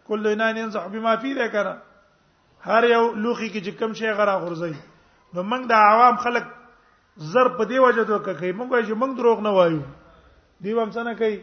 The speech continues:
دوی به هم دروغ نه وایي. رښتیا به وایي.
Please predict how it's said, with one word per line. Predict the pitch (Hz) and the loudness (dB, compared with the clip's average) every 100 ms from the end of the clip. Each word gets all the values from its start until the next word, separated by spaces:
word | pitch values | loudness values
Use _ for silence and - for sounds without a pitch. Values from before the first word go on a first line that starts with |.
| - _ _ _ _ _ _ | -14 _ _ _ _ _ _
دوی | 170 214 | -4 0
به | 254 | 2
هم | |
دروغ | 226 202 175 | 0 -2 -4
نه | 180 | -8
وایي. | 147 143 143 _ _ _ _ _ _ | -8 -10 -12 _ _ _ _ _ _
رښتیا | - 190 214 | -10 0 2
به | 214 190 | 2 0
وایي. | 170 156 | 0 -4